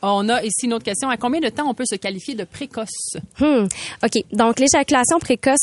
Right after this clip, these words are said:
Speaker 2: souvent, on va dire à tort qu'on est précoce. Donc, ça prend plusieurs cri-, critères qui sont définis par le diagnostic manuel, euh, le D S M cinq, dans le fond, le di-, euh, le, le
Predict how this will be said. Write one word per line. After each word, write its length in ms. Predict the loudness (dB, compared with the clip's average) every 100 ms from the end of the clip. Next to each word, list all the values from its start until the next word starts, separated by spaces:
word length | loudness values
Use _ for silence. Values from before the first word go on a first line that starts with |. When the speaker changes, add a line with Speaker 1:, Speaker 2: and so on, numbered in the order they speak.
| 2
Speaker 2:
souvent, 280 | 4 4 4
on 140 | 4 4
va 360 | 4 4 4 2 2
dire 280 | 4 6 4 2
à 140 | 0
tort 480 | 2 4 4 4 2
qu'on 160 | 2 2
est 100 | 2
précoce. 540 | 2 0 2 2 0 -2 -4 -12 -12 -6 0
Donc, 100 | 2
ça 140 | 2
prend 160 | 2 2
plusieurs 320 | 4 4 2
cri-, 180 | -2 -10 -4
critères 500 | 0 2 4 4 2
qui 80 | 2
sont 120 | 2
définis 320 | 2 2 2 2
par 280 | 2 4
le 120 | 2 2
diagnostic 640 | 2 2 2 2 -2 2
manuel, 560 | 2 4 4 4 2 2 2
euh, 220 | 2 4
le 100 | 4
D 80 | 4
S 120 | 4
M 120 | 2 2
cinq, 200 | 0 0
dans 60 | 0
le 60 |
fond, 100 | 2
le 100 | 2
di-, 140 | 2 0
euh, 140 | 2 2
le, 220 | 2 2
le 220 | 0 -2